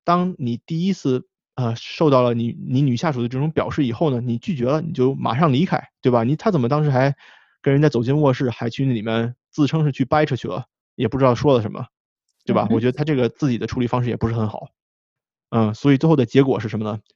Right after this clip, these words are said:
Speaker 1: 就是两个人都遭到了上级的处罚。
Speaker 2: 哦，
Speaker 1: 嗯。
Speaker 2: 那还挺严重的哈。
Speaker 1: 嗯，对啊。阿苏，你觉得这个上级处罚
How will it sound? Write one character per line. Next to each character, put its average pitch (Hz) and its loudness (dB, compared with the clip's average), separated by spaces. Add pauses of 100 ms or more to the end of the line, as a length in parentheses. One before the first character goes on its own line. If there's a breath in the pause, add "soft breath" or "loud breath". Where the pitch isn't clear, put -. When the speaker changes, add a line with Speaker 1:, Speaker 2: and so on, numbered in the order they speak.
(300)
Speaker 1:
就 127 -2
是 120 2
两 110 0
个 110 0
人 123 0 (120)
都 151 4
遭 131 2
到 117 2
了 107 0
上 117 -2
级 110 -4
的 113 -2
处 - -6
罚。 107 -10 (840)
Speaker 2:
哦， 214 -6 (240)
Speaker 1:
嗯。 214 -6
Speaker 2:
那 226 -4
还 233 -10
挺 214 -6
严 185 -6
重 208 -6
的 175 -10
哈。 175 -16
Speaker 1:
嗯， 127 -6
对 139 2
啊。 117 -4 (200)
阿 165 -2
苏， 170 -2
你 135 0
觉 113 -2
得 139 4
这 160 -4
个 156 0
上 147 -2
级 139 0
处 143 -6
罚 113 -2